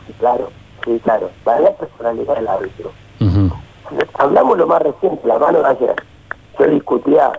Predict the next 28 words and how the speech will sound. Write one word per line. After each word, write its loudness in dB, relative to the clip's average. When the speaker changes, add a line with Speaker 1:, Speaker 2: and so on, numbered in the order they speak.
Speaker 1:
discutía -2
bien, -2
bien, 0
discutía -4
con, -4
con -2
Palazón, 0
por, -2
por, -6
por, -2
porque, -2
no, 2
porque -4
somos 0
amigos, 0
discutía -4
con -2
estos 0
gatos 0
por -2
Twitter, 0
porque -4
somos 2
amigos. 0
Con, -2
muchacho, -2
el 2
jugador 2